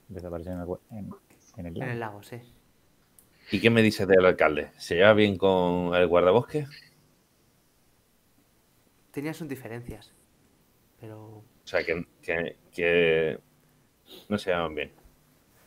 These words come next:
Speaker 2: No, pero esa noche salí a bus-, esa noche...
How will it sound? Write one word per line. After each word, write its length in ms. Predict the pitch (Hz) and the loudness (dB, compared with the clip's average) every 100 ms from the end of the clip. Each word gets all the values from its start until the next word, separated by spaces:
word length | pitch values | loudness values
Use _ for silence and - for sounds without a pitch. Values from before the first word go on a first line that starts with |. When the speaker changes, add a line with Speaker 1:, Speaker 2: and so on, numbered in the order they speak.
| _ - | _ -16
Speaker 2:
No, 140 | 127 127 _ _ _ _ _ | -16 -16 _ _ _ _ _
pero 220 | 151 - - | -8 -8 -8
esa 160 | 196 | -8
noche 180 | 190 185 | -8 -8
salí 200 | 170 160 | -8 -6
a 40 | |
bus-, 240 | 160 147 - _ _ _ _ _ - - | -8 -12 -20 _ _ _ _ _ -20 -14
esa 180 | 156 180 | -12 -10
noche... 380 | 196 190 170 | -10 -8 -10